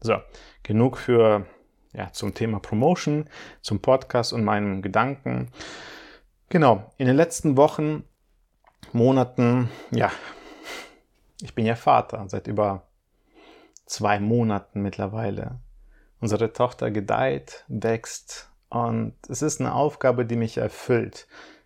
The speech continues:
ausfüllt und komplett einnimmt. Zu Beginn dachte ich, "Ey,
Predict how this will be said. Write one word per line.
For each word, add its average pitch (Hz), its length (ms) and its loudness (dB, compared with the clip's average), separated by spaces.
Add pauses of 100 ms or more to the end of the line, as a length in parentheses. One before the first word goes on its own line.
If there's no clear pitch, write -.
(320)
ausfüllt 113 720 -2
und 113 220 -6
komplett - 500 -6
einnimmt. 107 800 -6 (300)
Zu - 140 -10
Beginn 117 260 2
dachte 120 320 2
ich, - 160 -8
"Ey, 139 200 -4